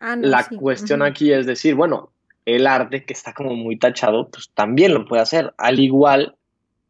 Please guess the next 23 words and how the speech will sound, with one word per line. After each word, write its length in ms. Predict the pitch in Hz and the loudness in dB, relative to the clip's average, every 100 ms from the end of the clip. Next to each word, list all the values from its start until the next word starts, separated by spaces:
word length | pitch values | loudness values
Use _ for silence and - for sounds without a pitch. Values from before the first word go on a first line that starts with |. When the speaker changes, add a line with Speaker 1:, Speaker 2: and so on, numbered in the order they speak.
| - | -6
Speaker 2:
que 140 | 143 | -2
un 120 | 139 | 0
abogado. 300 | 135 139 135 | 2 2 2
Mi 140 | 117 139 | 0 -8
socio, 340 | 151 139 - | -8 -10 -8
bueno, 220 | 143 135 | -4 -2
Daniel 580 | 110 117 139 143 156 - - | -4 -4 0 0 -2 -8 -12
siempre 420 | - 143 139 143 | -2 0 2 2
dice, 320 | 165 - 110 _ _ _ _ _ - | 0 -2 -8 _ _ _ _ _ -10
o 80 | 127 | -2
sea, 400 | 170 143 - - _ _ _ _ _ _ _ | 2 2 0 -14 _ _ _ _ _ _ _
se 160 | - 175 | -2 2
va 100 | 196 | 2
a 20 | |
morir 260 | 208 190 | 0 0
de 80 | 170 | 0
hambre 440 | 156 156 165 - _ _ _ _ _ _ - | 0 -2 -6 -8 _ _ _ _ _ _ -10
el 300 | 135 127 117 | -8 -8 -8
que 80 | 120 | -10
estudió 340 | - 127 139 | -6 0 0
cualquier 300 | 151 135 135 | 2 0 -2
carrera 560 | 143 139 147 135 190 - _ _ | 0 2 4 4 0 -8 _ _
porque, 640 | - 127 - 127 123 - | -4 -4 0 2 2 0